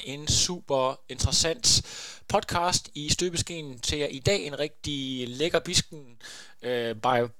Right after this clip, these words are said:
popular demand. Det er lidt en parallel podcast i forhold til seneste episode, hvor jeg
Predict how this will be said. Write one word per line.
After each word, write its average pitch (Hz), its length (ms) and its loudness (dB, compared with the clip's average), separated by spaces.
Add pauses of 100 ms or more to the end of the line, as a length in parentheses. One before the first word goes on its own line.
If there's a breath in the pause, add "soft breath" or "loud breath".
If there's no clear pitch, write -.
popular 139 360 4
demand. 135 680 2
Det - 200 0
er 139 120 4
lidt 151 200 -4
en 135 300 -6
parallel 143 360 0 (180)
podcast 147 480 0
i 143 40 -6
forhold 147 400 -2
til 117 380 -4
seneste 170 380 -2
episode, 160 420 -2
hvor 131 120 0
jeg - 140 -2